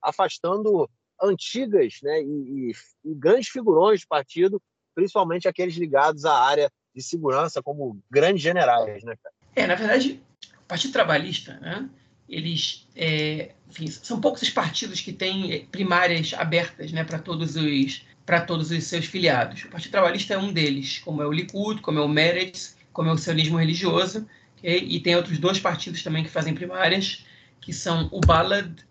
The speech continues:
Speaker 2: né, e o, e o Hadash, que são dois partidos de eleitorado árabe. É, o Partido Trabalhista, ele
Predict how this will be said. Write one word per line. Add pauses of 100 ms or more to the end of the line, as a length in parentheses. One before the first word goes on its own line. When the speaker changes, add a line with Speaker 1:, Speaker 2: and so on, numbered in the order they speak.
(160)
Speaker 2:
né,
e
o, (540)
e
o
Hadash,
que
são
dois
partidos
de
eleitorado
árabe. (200)
É,
o
Partido
Trabalhista, (500)
ele